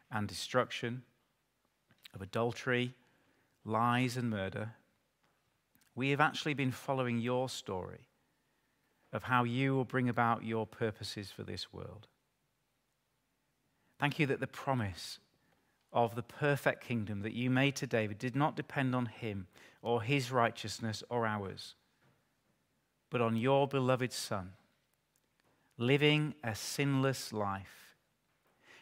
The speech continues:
dying death in our place, and rising to offer forgiveness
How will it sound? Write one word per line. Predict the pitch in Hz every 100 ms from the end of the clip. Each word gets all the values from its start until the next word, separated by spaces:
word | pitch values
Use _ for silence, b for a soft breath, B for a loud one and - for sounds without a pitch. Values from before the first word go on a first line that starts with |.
| B
dying | 139 147 160 160 139
death | 147 147 -
in | 123 135
our | 127 120
place, | - 101 90 98 - - - _ _ _ _ _ _ _ _ _
and | 101 98
rising | 120 143 139 143
to | - 127
offer | - 120 127
forgiveness | - 123 107 117 101 98 - -